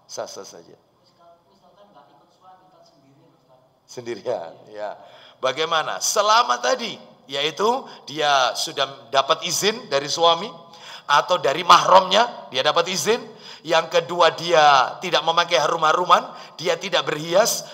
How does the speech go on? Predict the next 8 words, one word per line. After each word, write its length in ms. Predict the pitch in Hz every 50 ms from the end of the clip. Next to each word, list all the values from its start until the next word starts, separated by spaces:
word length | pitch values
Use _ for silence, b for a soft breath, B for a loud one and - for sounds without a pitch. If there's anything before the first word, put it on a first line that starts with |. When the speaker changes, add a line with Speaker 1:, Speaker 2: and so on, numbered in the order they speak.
| B B -
Speaker 1:
memakai 400 | 160 160 165 180 180 175 190 180 - -
busana 560 | 151 - - 185 165 165 170 165 156 143 147
muslimah 560 | 156 180 170 - 180 175 175 170 170 165 160
yang 240 | 160 160 156 160 156
syar'i. 560 | 151 - - 165 165 170 170 175 208 269 285 B B B B B
Dan 240 | - 185 175 170 180
yang 160 | 180 180 185
kelima, 480 | 185 - 202 202 233 226 208 190 180